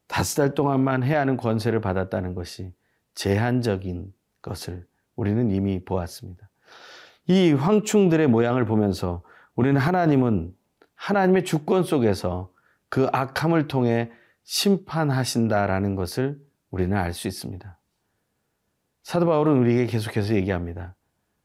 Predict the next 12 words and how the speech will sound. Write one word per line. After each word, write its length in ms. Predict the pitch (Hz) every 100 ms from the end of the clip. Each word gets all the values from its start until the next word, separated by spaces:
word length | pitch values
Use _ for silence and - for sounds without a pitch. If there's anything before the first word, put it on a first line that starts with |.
| _
"악에게 460 | - 107 113 120 131
지지 260 | 131 113 110
말고 300 | 101 92 95
선으로 440 | - 127 120 113
악을 320 | - 92 110 92
이기라." 480 | 92 95 92 85 _ _ _ _ _ _ _ _ _ _ _ _
하나님께서는 920 | - 202 202 202 202 135 120 123 85 _ _ _
우리에게 640 | 110 127 143 131 135 92 87 _ _ _
죄를 300 | - 127 165
다스리는 560 | 110 107 - 123 120 131
권세를 380 | 101 92 98 101
주셨습니다. 760 | - 98 - - 92 92 -